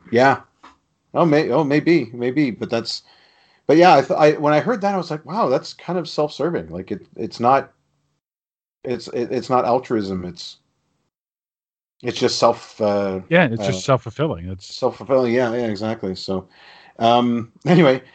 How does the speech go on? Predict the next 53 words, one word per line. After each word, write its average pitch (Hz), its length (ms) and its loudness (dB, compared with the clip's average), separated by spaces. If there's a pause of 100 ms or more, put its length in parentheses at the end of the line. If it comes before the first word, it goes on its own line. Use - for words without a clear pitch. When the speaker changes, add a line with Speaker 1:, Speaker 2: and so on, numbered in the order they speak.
(460)
Speaker 1:
uh, 131 240 -2
there 147 160 4
was 180 220 4
one 160 220 2
genuine 139 400 0
laugh 110 260 -2
for 104 120 -8
me 87 360 -10
in 92 100 -10
this. - 380 -12 (340)
Speaker 2:
Okay. 131 300 -2 (500)
Speaker 1:
Yeah, 110 220 0 (180)
and 117 160 -6
that's, 117 240 -2
uh, 113 460 -2 (160)
so - 180 -2
when 120 140 0
the 110 80 0
Grinch, 127 340 -2
I 120 60 -4
think 135 180 -6
he, 127 180 -4
uh, 120 460 4 (220)
and, 123 180 -4
and 117 160 0
now 110 200 6
I, 110 180 4
I 110 200 -2
put 160 160 2
my 120 140 0
note 113 240 2
in, 101 300 -2 (480)
I 101 80 -12
think 107 240 -6
in 101 240 -4
the 98 60 -4
wrong 92 200 0
spot, 98 340 -2
but - 140 -6 (480)
I - 60 -10
think 165 160 4
it's - 100 -4
when 175 100 4
he's 151 140 4
preparing 131 440 2
to 113 60 -2
go 113 200 4
to 147 200 -4
the 113 80 -4
town 90 280 -6
before 104 260 -2
his 98 100 -6
meltdown. 147 480 -2